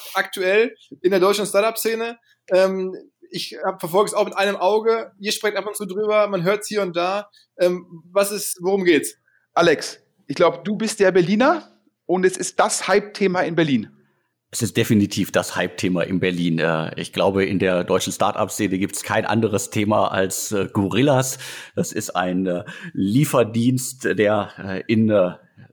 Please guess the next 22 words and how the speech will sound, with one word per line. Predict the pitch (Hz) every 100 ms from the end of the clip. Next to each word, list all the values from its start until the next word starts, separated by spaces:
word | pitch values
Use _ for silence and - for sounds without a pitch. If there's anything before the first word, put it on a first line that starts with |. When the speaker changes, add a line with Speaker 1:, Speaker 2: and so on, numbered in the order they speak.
| _
Speaker 3:
zehn | - 131 135
Minuten, | 127 107 127 160 101 143 - - _
nochmal, | - - 76 73 -
in | 80 - _ -
zehn | - 120 127
Minuten, | 110 101 101 143 - 95 - _
und | - -
das | 95
unterbieten | - 101 85 95 131 104
sie | 78 82
derzeit | 80 80 - 90 -
noch, | 120 - - - - -
mir | 101 131 143
in | - 101
bestimmten | 92 - 131 - 104
Bezirken, | 98 - 123 151 143 107
in | 101
bestimmten, | 92 117 113 - 98
äh, | 92 87
Straßenzügen | - 87 123 113 - 107 107 107
in | - 101
Berlin, | 92 90 123